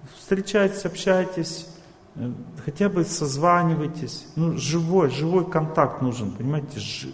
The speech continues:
живой контакт, нужно кон-, нужно контакт.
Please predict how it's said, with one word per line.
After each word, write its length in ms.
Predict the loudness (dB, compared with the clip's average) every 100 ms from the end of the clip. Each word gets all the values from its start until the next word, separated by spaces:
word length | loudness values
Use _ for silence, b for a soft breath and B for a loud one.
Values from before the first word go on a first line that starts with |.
| -12
живой 520 | -12 -4 -2 0 0
контакт, 480 | 0 -2 0 -2 -2
нужно 260 | -4 -2 0
кон-, 240 | 2 0 -2 -4
нужно 320 | -2 0 -2
контакт. 680 | -2 -4 0 0 0 -6